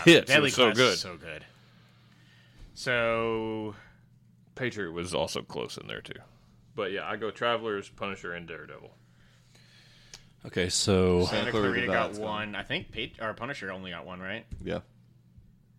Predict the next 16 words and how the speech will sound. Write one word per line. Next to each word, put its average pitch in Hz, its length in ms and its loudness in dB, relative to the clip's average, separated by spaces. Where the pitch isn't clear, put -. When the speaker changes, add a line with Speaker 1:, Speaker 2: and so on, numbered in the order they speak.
Speaker 1:
Yeah, 107 180 -2
I 87 60 -2
think, 92 280 0
I 95 100 2
don't 92 140 -2
think 90 160 -8
you 87 100 -4
did. 87 260 -6
Speaker 4:
Yeah. 90 160 -8
Speaker 2:
So - 160 -16
Daredevil, 117 480 -2
Patriot, 110 500 -6
Travelers, 98 480 -6
and 92 120 -12
Deadly 92 240 -10
Class. 107 480 -8